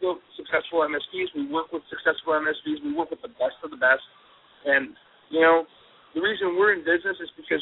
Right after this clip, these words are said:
we are successful helping people. Take our advice, get out of your own way, create a group, find a group, go start talking to people. Don't pitch 'em on your stuff. You know,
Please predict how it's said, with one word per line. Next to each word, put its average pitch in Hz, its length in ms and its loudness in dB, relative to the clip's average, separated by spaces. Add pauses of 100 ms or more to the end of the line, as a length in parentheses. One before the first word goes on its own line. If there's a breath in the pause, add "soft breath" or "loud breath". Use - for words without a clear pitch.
we 151 80 2
are 151 240 8
successful - 400 -10
helping 135 320 -6
people. - 320 -14
Take 160 160 -6
our 190 160 2
advice, 147 320 2 (480 soft breath)
get 165 160 4
out 180 160 2
of 190 80 2
your 190 160 0
own 185 160 -4
way, 143 240 -2 (240)
create 190 320 0
a - 80 0
group, 302 400 2
find 202 240 -2
a 185 80 0
group, 147 320 -2 (400)
go 190 160 6 (240)
start 196 240 2
talking 180 240 0
to 160 80 -6
people. 160 160 -6
Don't 196 320 -4
pitch - 240 -6
'em 156 80 0
on 151 80 0
your 139 240 -2
stuff. 143 240 4 (880)
You 165 80 2
know, 170 80 0